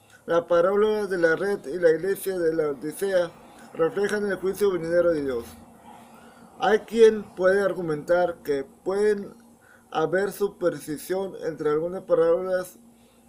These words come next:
o epístolas, pero los temas principales ilustran el curso de esta era presente.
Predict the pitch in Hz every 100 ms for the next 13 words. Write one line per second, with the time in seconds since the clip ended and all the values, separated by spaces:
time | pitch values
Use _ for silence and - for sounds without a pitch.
0 | - 175 208 202 185 208 - 170 131 120
1 | - - - - - 160 160 156 147 151
2 | 160 156 208 208 208 202 165 139 156 180
3 | 202 196 175 170 196 202 202 175 165 185
4 | 175 185 180 175 175 160 170 165 151 -
5 | 135 120 -